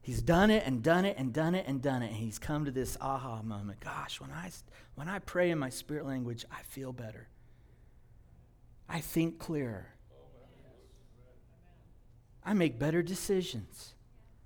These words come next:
The devil doesn't get to beat up on me quite as bad today. Huh. I better do more of that.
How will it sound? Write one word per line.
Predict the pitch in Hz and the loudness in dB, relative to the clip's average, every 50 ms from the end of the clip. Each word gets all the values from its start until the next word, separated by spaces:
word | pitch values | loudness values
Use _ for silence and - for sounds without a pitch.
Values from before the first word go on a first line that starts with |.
| - - - - - - - - - - - - - - - | -20 -20 -20 -20 -20 -20 -20 -20 -20 -20 -20 -20 -20 -20 -8
The | - - | -6 -2
devil | 131 165 196 226 190 175 | 2 6 6 6 6 6
doesn't | 147 156 151 156 160 | 6 6 6 6 6
get | 170 170 175 | 4 4 2
to | 165 | 0
beat | 147 160 202 185 196 | 0 4 4 6 6
up | 220 220 - | 6 4 4
on | 165 143 | 0 2
me | 131 120 | 0 0
quite | 117 - 139 123 120 | 0 0 0 0 2
as | 120 113 | 0 -2
bad | - 123 117 110 92 | -2 -4 -4 -4 -6
today. | 107 104 - 110 110 110 107 - - - - - - - - - - - - - - - - - - - - - - - - - - - - - - - - - - - - - - - - - - - - - - - - - - - - - - - - - - - - - - - - - | -8 -10 -8 -8 -8 -8 -10 -14 -16 -18 -20 -20 -20 -20 -20 -20 -20 -20 -20 -20 -20 -20 -20 -20 -20 -20 -20 -20 -20 -20 -20 -20 -20 -20 -20 -20 -20 -20 -20 -20 -20 -20 -20 -20 -20 -20 -20 -20 -20 -20 -20 -20 -20 -20 -20 -20 -20 -20 -20 -20 -20 -20 -20 -20 -20 -20 -20 -20 -20 -20 -18 -4
Huh. | - 233 254 233 180 123 98 - - - - - - - - - - - - - - - - - - - - - - - - - - - - - - - - | 0 4 4 6 4 4 0 -4 -10 -16 -20 -20 -20 -20 -20 -20 -20 -16 -12 -10 -10 -8 -8 -12 -12 -16 -18 -20 -20 -20 -20 -20 -20 -20 -20 -20 -20 -6 -4
I | 180 | 2
better | 160 156 151 156 | 4 6 6 6
do | 147 170 175 | 4 4 4
more | 196 220 254 262 | 6 8 8 8
of | 226 - | 6 4
that. | 131 110 87 - - | 2 -2 -2 -4 -10